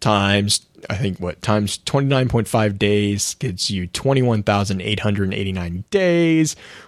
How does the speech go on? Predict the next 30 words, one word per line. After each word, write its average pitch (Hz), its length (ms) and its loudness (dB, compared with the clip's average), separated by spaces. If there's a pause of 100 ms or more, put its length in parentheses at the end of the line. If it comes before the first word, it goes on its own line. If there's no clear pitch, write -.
(100)
which - 180 0
basically 120 380 2
gives 110 240 0
you 110 80 4
about 92 240 -4
sixty - 680 0
years. 143 1000 0 (480)
Um, 95 480 -2 (200)
and 120 100 2
then 117 240 0 (100)
assuming 135 840 2 (120)
that 107 240 -4
the 101 80 -6
subcycles 110 680 0
are 95 120 -6
not 104 600 -2 (380)
like 92 260 -2
ages, 92 440 -2
that 95 160 2
means 101 220 2
that 95 100 0
there's 95 200 0
at 92 100 -2
least 104 280 0
sixty - 320 0
years, 101 560 0 (720)
uh, 87 420 0
in 113 140 0
a 101 120 0
subcycle, 92 920 0